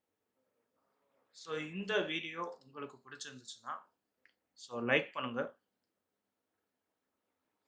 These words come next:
So, இந்த video பத்தின உங்களுடைய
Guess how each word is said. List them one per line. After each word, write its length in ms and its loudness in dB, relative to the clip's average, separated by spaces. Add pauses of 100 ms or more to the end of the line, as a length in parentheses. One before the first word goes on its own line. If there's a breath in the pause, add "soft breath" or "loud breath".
(200)
So, 140 -8 (140)
இந்த 200 2
video 280 4
பத்தின 380 -4 (540)
உங்களுடைய 460 -2